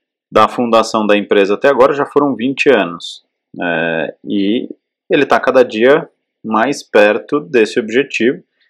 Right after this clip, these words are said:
Ainda tem muito trabalho pra chegar lá. É, essa discussão de, de SpaceX, ela pode virar, acho que um, uns, umas dez, uns dez episódios aqui desse podcast, mas,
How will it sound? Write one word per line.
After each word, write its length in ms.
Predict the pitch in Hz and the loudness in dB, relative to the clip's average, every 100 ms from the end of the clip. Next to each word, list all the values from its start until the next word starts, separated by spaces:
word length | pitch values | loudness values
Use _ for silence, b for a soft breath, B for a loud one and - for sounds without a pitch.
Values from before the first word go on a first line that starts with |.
| _ 113 | _ -6
Ainda 220 | 104 104 | -2 0
tem 200 | 127 117 | 0 -2
muito 540 | 101 113 143 135 110 - | -2 -2 -2 -2 -2 0
trabalho 500 | 117 98 92 92 92 | 0 0 2 0 0
pra 160 | - - | -2 -4
chegar 400 | - 92 95 90 | -2 -2 -2 0
lá. 300 | 90 131 - _ _ _ - | 0 0 -6 _ _ _ -8
É, 180 | 95 80 | -2 0
essa 180 | - 107 | 0 -2
discussão 480 | - - 104 110 113 | -6 -8 -2 -2 -2
de, 480 | 104 101 92 85 82 | -2 0 -2 -4 -8
de 120 | 101 | -10
SpaceX, 600 | - - 107 - 107 107 | -6 -2 -2 0 -2 0
ela 160 | 107 98 | -2 -2
pode 640 | - 110 107 104 90 87 - _ _ _ - | 2 2 2 0 0 -2 -8 _ _ _ -2
virar, 220 | 107 101 | 2 2
acho 140 | 113 - | 0 -2
que 60 | |
um, 220 | 117 101 - | -4 -6 -6
uns, 220 | 127 107 101 120 | -4 -4 -6 -2
umas 300 | 120 117 - | 2 2 4
dez, 540 | 117 127 135 110 - | 6 6 6 0 -6
uns 160 | 117 110 | -4 4
dez 260 | 123 143 | 4 4
episódios 640 | 143 - 117 107 113 107 107 | 0 -2 2 4 4 4 -2
aqui 220 | 104 113 | -2 -2
desse 260 | 104 104 | -4 -2
podcast, 680 | - 110 - 110 113 123 - | 0 0 2 4 4 4 -2
mas, 360 | 123 110 - | 0 0 -4